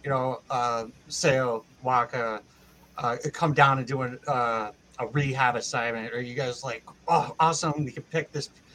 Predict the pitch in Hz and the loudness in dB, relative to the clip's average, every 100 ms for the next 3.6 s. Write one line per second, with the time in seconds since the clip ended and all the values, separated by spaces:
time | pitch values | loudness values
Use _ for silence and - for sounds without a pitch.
0 | - - 185 - 156 139 160 160 131 - | -20 -8 -6 0 0 2 2 2 0 -2
1 | - - 131 151 139 123 - - _ - | -8 -12 -8 -2 -2 -2 -8 -20 _ 4
2 | - 269 190 - - 147 151 202 - 202 | 8 8 6 4 2 0 -2 -2 -2 -2
3 | 156 - 180 - - | -2 0 0 0 -2